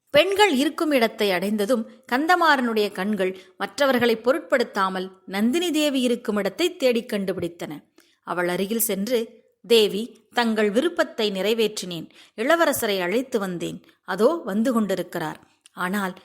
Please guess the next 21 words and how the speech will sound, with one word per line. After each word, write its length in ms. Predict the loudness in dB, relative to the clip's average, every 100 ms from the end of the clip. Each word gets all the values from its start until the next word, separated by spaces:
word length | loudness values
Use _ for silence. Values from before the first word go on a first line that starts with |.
| _
மதம் 400 | 0 2 4 2
பிடித்த 380 | 0 -2 -2 -2
யானையைப் 680 | -2 0 0 2 2 0 0
போல் 160 | 0 2
இருக்கிறார். 540 | 0 -4 -6 -8 -10 _ -20 -8
அவரை 360 | -2 0 0
எப்படி 360 | -4 -4 0 0
சமாளிக்கப் 720 | 0 -4 0 0 0 -2 -2
போகிறோமோ 680 | 0 2 2 2 4 2 2
தெரியவில்லை," 800 | 0 0 -2 -2 -6 -8 _ _ _ _
என்றான். 680 | -12 -10 -6 -8 -8 -14 _ _ _ _
"ஐயா, 520 | -2 0 2 0 -2 -6 _ -14
அதை 260 | -8 -6
பற்றி 340 | -4 -6 -4 -2
என்ன 240 | 0 0
கவலை? 420 | 0 2 2 0 -6 -20 -4
மதம் 340 | 2 2 2
பிடித்த 360 | 0 0 0 0
யானையை 580 | 2 2 2 2 2 0
அடக்கி 380 | -2 -4 0
ஆள்வதற்கு 760 | 2 2 2 0 0 -2 -8